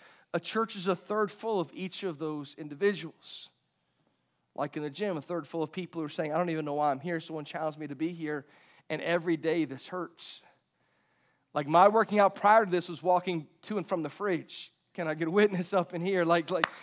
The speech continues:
like, that was, that was it. And there's a third who say, "You know, I'm a little bit athletic and I'm trying to get back in shape." And there's a third that are saying, "I've been doing this for a long time and I really stuck with it."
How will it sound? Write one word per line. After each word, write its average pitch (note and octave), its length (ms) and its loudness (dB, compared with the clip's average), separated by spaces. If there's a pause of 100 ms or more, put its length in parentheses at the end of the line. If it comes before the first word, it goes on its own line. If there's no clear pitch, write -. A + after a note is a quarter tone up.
like, A3 200 6
that A#3+ 180 12
was, A3 160 2
that G3+ 180 10
was F3 180 2
it. G3+ 480 -4 (1600)
And D3 100 -10
there's F#3 140 0
a F3+ 40 -8
third G3+ 240 2
who F3+ 60 0
say, F3 240 -2
"You E3+ 80 -2
know, E3 80 2
I'm E3 120 2
a - 20 -2
little E3 160 0
bit F3 120 2
athletic E3+ 500 0
and D3 80 -4
I'm C3+ 100 -6
trying E3+ 200 -4
to E3+ 60 -6
get D#3 140 -6
back D3+ 220 -8
in D3 80 -8
shape." D3+ 300 -8
And G#3 80 -10
there's A#3 160 -10
a G3+ 40 -14
third D#3+ 320 -6
that D#3+ 80 -6
are D3+ 80 -6
saying, D3+ 320 -8
"I've D3 140 -6
been D3 140 -10
doing E3 100 -8
this D#3 100 -10
for E3 120 -12
a D#3 60 -4
long C#3 180 -2
time D3 340 -6
and C3 160 -8 (300)
I - 60 -8
really C3+ 220 -4
stuck D3 320 -8
with C#3 320 -12
it." - 80 -20